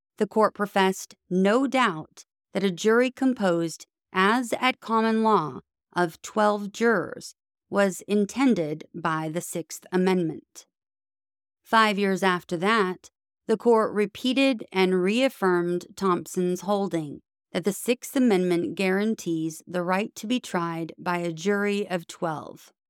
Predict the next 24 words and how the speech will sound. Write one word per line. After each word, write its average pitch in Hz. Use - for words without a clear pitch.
By 226
nineteen 285
thirty, 180
the 196
court 277
declared 190
that 202
it 202
was 190
not 226
open 175
to 170
question 185
that 208
the 208
right 202
to 262
trial 190
by 180
jury 170
for 190
serious 269
criminal 175
offenses 180